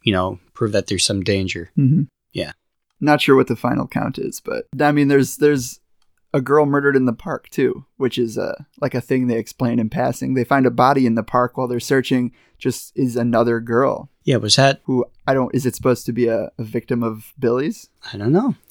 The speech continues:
Speaker 2: Or is it just a random girl in
Speaker 1: Yeah,
Speaker 2: the park?
Speaker 1: like this, we're getting no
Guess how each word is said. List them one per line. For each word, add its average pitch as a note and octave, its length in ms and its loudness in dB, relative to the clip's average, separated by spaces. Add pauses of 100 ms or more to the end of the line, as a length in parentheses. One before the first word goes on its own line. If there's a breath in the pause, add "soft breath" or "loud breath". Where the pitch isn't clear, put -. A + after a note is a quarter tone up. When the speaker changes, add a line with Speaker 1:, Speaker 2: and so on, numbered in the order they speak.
Speaker 2:
Or A#2+ 60 -8
is A#2 80 -6
it A2+ 60 -6
just - 220 -8
a A#2+ 80 -4
random B2 340 -4
girl C3 180 -4
in C3 60 -6
Speaker 1:
Yeah, G3+ 80 -2
Speaker 2:
the C3 80 -2
park? B2+ 180 -4
Speaker 1:
like A#2+ 220 -2
this, D#3 300 2
we're C#3 120 -2
getting G2+ 480 -4
no G2 680 4